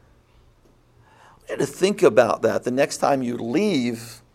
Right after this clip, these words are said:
the assembly and then come back. So maybe tomorrow afternoon when we gather together,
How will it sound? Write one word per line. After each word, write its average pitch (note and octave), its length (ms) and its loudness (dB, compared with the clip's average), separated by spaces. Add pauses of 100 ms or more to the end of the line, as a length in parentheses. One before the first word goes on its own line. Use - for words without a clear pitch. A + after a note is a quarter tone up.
(420)
the B2 80 0
assembly A2+ 600 4 (840)
and D#3 120 6
then D#3+ 80 4
come D3 300 2
back. D#3+ 460 4 (640)
So D#3 360 -6
maybe F#3 360 4
tomorrow E3 400 6
afternoon B2 720 2 (300)
when D3 160 2
we C#3 100 4
gather D3 480 8
together, B2+ 720 4